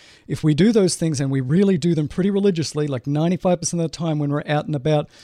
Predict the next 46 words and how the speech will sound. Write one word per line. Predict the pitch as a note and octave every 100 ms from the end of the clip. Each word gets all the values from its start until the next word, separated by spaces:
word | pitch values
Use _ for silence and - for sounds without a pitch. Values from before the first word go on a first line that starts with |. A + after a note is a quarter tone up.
| - _
and | C3+ B2+
particularly | - - E3 E3
when | D3+
we're | C#3+
inside, | C3+ - F#3 D3
you | D3+
can | D#3+
significantly | C#3+ D3+ D#3+ A3+ A3+ G#3+ F3+
change | - F3+ F3 E3
that | D3 D3
curve | - D#3 C#3+ -
from | C3 A#2 - - - _
the | C3
curve | - E3+
is | D3
going | - D3
up | - A3+
and | A#3
up | G3+
and |
up | B3+ G#3+
and |
up | B3+ B3+
and |
up | C4
and | C4
up. | G3 - _ - _
And | D#3
if |
we | F#3
do | F3 C4
those | B3+ A3+ -
things | G#3+ D#3+ B2+
together, | - E3 F#3+ F#3 C#3 - _ _ _ _
if | -
we | G3
do | A3
those | A3 -
things | G3
together, | E3+ F3
we | D#3+
can | - D3+
significantly | - D3 E3 F#3+ F#3 D#3 D#3
drop | C#3 D3
that | C#3+ B2+
down. | C#3+ B2+